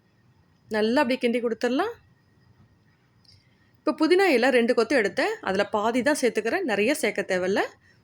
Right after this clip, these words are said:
சும்மா கொஞ்சமா சேர்த்தா போதும். மீதி எடுத்து வச்சிடலாம்.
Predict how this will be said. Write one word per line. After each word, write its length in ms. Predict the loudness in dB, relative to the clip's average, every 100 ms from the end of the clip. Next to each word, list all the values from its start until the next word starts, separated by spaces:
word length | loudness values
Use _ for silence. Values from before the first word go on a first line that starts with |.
| -4
சும்மா 180 | -4 0 0
கொஞ்சமா 300 | 2 0 0
சேர்த்தா 220 | -2 -4 -2 -2
போதும். 240 | -2 0
மீதி 200 | 0 0 0
எடுத்து 180 | -4 -4
வச்சிடலாம். 420 | -4 -4 -6